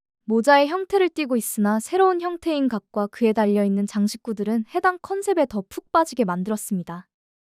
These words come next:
이런 새로운 형태가 곳곳에 들어가 있다 보니 아이들마저도 저승사자의 매력에 빠져버리게 된 것입니다.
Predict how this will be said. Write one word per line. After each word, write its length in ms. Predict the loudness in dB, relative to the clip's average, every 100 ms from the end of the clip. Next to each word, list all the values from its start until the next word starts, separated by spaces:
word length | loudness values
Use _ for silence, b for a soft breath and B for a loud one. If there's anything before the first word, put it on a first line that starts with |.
| _
이런 280 | 2 4 4
새로운 380 | 4 4 4 2
형태가 400 | -2 -2 2 2
곳곳에 440 | 0 -4 0 0
들어가 280 | 2 2 2
있다 280 | 0 -2 -2
보니 360 | 0 -2 -6 -12 _ _ _ _ _
아이들마저도 760 | 4 4 4 4 4 4 0 -2
저승사자의 720 | -2 -2 0 0 4 4 4
매력에 340 | 2 0 -4 0
빠져버리게 540 | 2 2 2 2 4
된 160 | 2 2
것입니다. 540 | -2 -4 -6 -6 -14